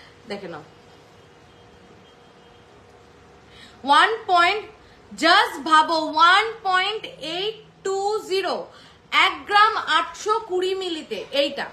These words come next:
এক গ্রাম আটশো কুড়ি মিলিতে। Just ভাবো কেমন লাগলো বলো। আগেরটা অত বড় পিস দেখিয়েছি একটা, আহ, এক গ্রাম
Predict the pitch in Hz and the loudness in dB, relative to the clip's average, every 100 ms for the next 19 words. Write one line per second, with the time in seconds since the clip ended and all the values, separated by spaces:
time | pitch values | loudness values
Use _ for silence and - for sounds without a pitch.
0 | - - - - - 285 320 339 262 381 | -18 -20 -20 -20 -4 2 2 0 -2 4
1 | 392 392 302 320 - 392 415 427 370 359 | 4 4 2 2 0 -2 -2 -2 -2 -2
2 | 339 294 254 180 160 - - 202 302 330 | -4 -8 -10 -12 -14 -20 -20 -8 2 4
3 | 403 - 320 254 254 311 311 392 427 330 | 4 2 0 2 0 2 2 2 0 2
4 | 269 285 320 330 262 233 - 247 269 330 | 2 2 -4 -2 -2 -2 -4 -2 -2 -2
5 | 349 381 370 269 285 359 359 370 370 339 | -2 2 2 2 -2 -4 -2 -2 -2 -8
6 | 349 - 339 339 339 339 359 330 330 339 | -8 -8 -10 -6 -8 -4 -2 -2 0 2
7 | 349 359 - - - 233 240 233 226 - | 2 0 -12 -16 0 2 4 4 2 -4
8 | - 254 302 294 262 320 262 220 | -8 0 0 -2 -2 2 2 0